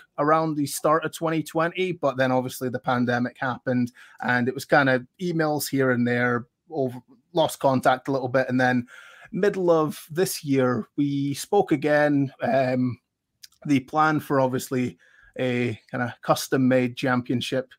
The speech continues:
came about again, and I, the ball, the ball started to slowly roll,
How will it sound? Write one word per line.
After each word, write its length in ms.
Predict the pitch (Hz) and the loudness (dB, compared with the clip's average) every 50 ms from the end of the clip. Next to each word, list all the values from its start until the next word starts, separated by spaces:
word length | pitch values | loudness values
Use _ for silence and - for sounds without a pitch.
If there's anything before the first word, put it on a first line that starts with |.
| _ _ _ _ _ _ - | _ _ _ _ _ _ -2
came 440 | - 139 131 127 127 123 123 135 - - | 0 2 4 4 4 2 2 0 -2 -4
about 320 | 131 131 135 127 131 135 | 0 4 6 6 6 4
again, 440 | 139 139 147 131 127 127 127 127 127 | 2 0 0 0 2 2 2 0 0
and 480 | 131 131 131 127 127 127 127 120 - - - | 0 -2 -2 -2 0 0 -2 -2 -4 -6 -6
I, 500 | 131 120 120 120 120 120 123 120 120 - _ _ _ _ _ _ _ _ _ _ _ _ _ 208 | -4 -2 -2 -2 -2 -4 -4 -6 -8 -10 _ _ _ _ _ _ _ _ _ _ _ _ _ _
the 80 | 226 220 | -10 -8
ball, 180 | 202 240 226 226 | -6 -6 -4 -4
the 100 | - 214 | -2 0
ball 180 | 220 247 240 226 | 2 4 4 4
started 340 | - - 240 220 196 190 190 | 4 4 4 4 4 4 0
to 60 | - | -4
slowly 380 | - - - 170 165 165 147 139 | -6 -4 0 2 2 2 2 2
roll, 440 | 131 139 135 135 131 127 135 - | 2 2 4 4 2 2 0 -2